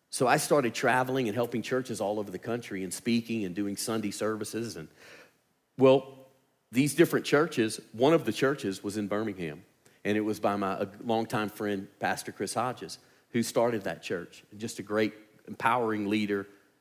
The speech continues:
just, uh, extremely generous, a wonderful, wonderful guy. And, uh, so he said, "Would you come and speak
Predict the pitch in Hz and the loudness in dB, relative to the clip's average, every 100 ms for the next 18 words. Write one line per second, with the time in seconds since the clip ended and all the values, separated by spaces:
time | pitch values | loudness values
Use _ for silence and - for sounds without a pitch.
0 | _ - 107 - 101 90 82 82 - _ | _ -6 -4 -4 -4 -4 -6 -10 -20 _
1 | _ _ _ _ _ - - - 131 120 | _ _ _ _ _ -14 -8 0 2 2
2 | 107 107 107 98 92 - 107 98 110 92 | 0 0 0 0 -2 -6 -6 -2 -2 -4
3 | - 87 101 92 - 82 85 113 - _ | -10 -6 -4 -4 -8 -10 -10 -12 -18 _
4 | - - - _ 117 110 107 104 98 123 | -20 -20 -20 _ 2 4 4 4 4 2
5 | 120 131 120 127 - 131 107 - 185 139 | 2 2 0 0 2 2 0 -4 0 0
6 | - - | -2 -10